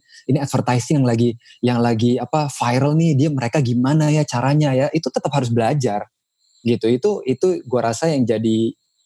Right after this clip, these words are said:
challenge ya buat kita yang da-, quote unquote kayak merasa deket banget sama Tuhan, terus kita pikir semuanya turun dari langit otomatis gitu, enggak.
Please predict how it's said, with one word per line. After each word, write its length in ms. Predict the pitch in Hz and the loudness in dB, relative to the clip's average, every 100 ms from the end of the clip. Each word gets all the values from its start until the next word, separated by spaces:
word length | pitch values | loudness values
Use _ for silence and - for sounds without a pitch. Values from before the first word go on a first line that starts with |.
| _ | _
challenge 400 | 127 131 139 139 | 0 2 2 0
ya 160 | 117 110 120 | -2 -2 0
buat 160 | 117 | -2
kita 320 | - 113 131 | -2 -2 0
yang 160 | 123 113 | 0 -2
da-, 160 | 113 - | -4 -4
quote 240 | - 120 120 | -4 -2 -2
unquote 320 | 113 107 139 | -2 -2 -2
kayak 320 | - 110 113 | -2 -2 0
merasa 320 | 110 107 - | 0 -2 0
deket 400 | 123 139 - 143 | 0 -2 -2 -4
banget 400 | 170 175 180 190 | 0 0 2 0
sama 240 | 147 143 143 | 0 0 0
Tuhan, 400 | 151 139 151 151 | -2 0 0 -2
terus 80 | 156 | -2
kita 240 | 113 127 | -2 -2
pikir 160 | - 147 | -4 -2
semuanya 320 | 139 143 160 | 0 -2 0
turun 240 | 127 123 | 0 2
dari 160 | 117 123 | 2 2
langit 240 | 117 131 | 0 -2
otomatis 480 | 123 120 117 110 123 | -4 -2 -2 0 -2
gitu, 240 | - 117 | -2 -2
enggak. 400 | 147 143 123 95 | 0 0 0 -2